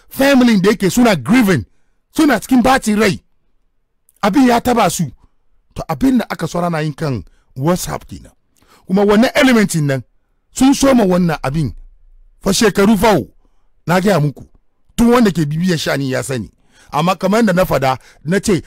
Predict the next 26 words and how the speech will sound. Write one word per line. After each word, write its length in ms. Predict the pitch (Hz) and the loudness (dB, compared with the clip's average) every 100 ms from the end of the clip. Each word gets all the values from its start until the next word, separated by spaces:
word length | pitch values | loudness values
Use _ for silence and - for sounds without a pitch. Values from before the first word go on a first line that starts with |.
| _ - | _ -2
ba 200 | 294 403 | 0 2
mu 80 | 339 | 2
da 100 | 226 | 0
problem 420 | - 262 262 208 | 2 2 4 2
mutane 360 | 220 233 220 214 | 2 2 2 2
a 60 | |
disagree 480 | 180 180 180 131 254 | 0 -2 -2 0 0
with 200 | 190 139 | 0 0
views. 540 | 123 247 165 110 - - _ _ _ _ _ - | 2 2 2 -4 -12 -18 _ _ _ _ _ -2
Amma 240 | 214 226 | 0 0
shari 340 | - 311 311 | 0 0 0
da 120 | 196 175 | 0 -2
kage 360 | 240 240 233 | 0 0 0
da 80 | 180 | -2
kasafi 500 | 214 185 139 160 139 _ _ | -2 -4 -2 -4 -6 _ _
ba 280 | 107 120 226 | -6 0 0
shi 140 | 175 143 | 0 -4
ciki. 380 | - 147 120 _ _ _ _ _ _ _ _ _ _ _ _ | -6 -8 -10 _ _ _ _ _ _ _ _ _ _ _ _
Wannan 440 | 127 190 226 226 - _ _ | -6 -2 0 0 -4 _ _
ba 140 | - 233 | -8 -6
shi 80 | 185 | -6
cikin, 300 | - 190 175 _ _ _ | -6 -6 -6 _ _ _
ba 120 | - 180 | -6 -6
musulunci 440 | 220 208 - 143 | -4 -4 -6 -6
ba 120 | 123 | -10
ne. 100 | 107 | -10